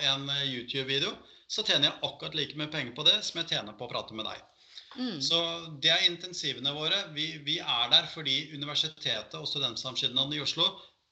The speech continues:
Speaker 1: ønsker å sette fokus på dette, ønsker å være den gode brobyggeren mellom hva studier kan gi deg av kompetanse,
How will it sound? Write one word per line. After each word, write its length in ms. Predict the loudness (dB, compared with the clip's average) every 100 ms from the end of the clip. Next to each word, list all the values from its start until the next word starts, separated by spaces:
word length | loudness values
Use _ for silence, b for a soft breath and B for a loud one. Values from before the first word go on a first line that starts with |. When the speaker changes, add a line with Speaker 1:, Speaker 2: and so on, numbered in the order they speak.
| _
Speaker 1:
ønsker 640 | 2 4 0 0 0 -2 -4
å 60 |
sette 220 | -6 -4 -6
fokus 480 | -8 -8 -6 -6 -4
på 120 | 2
dette, 380 | 0 2 -4 -4 -12 _ _
ønsker 640 | 2 2 -2 -2 2 2
å 100 | 0 -2
være 380 | 2 4 4 2 B B B B B _
den 380 | 0 2 2 -2
gode 260 | -4 -4
brobyggeren 600 | -4 -6 -4 0 2 0 -4 -6
mellom 400 | -4 -4 -6 -4
hva 140 | -4
studier 680 | -2 -2 -4 -8 -6 -4 -4
kan 160 | -4 -4
gi 140 | -2 2
deg 120 | 2
av 260 | 2 -4 -6
kompetanse, 640 | -6 -4 -4 -4 -2